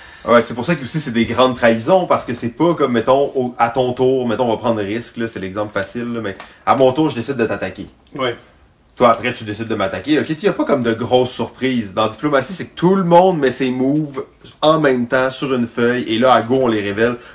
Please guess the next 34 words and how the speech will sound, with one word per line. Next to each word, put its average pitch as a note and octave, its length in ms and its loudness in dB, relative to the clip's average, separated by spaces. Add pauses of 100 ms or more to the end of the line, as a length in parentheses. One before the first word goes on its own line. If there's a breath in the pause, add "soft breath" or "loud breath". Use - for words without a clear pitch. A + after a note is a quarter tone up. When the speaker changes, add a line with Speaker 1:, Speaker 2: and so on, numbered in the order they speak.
Speaker 1:
Tu - 80 -20
peux C#3+ 100 -2
plus C3+ 100 -6
changer C#3 260 4
de A2+ 60 0
move, A#2 300 0
là. G#2+ 80 -2 (300 loud breath)
Si - 140 -12
t'as F#3 100 6
décidé D3 320 0
que - 60 -2
t'allais A#2+ 160 6
attaquer A#2 320 2
telle A#2 200 0
personne, A#2+ 380 -2
tu A#2+ 140 -6
l'attaques. A#2 440 4
Est-ce G#2 120 -6
qu'il B2 100 0
a - 20 4
bougé ? A2 400 0
Est-ce G2+ 120 -2
qu'il B2 80 0
a A2+ 40 2
resté ? A2 420 -2
Est-ce A#2 140 0
que A#2 60 -4
lui F3 320 -2
a D3 60 -4
respecté C3+ 480 -4
qu'est-ce B2 180 -6
qu'il A#2 80 -4
avait G#2+ 160 -2
dit ? A2+ 240 -6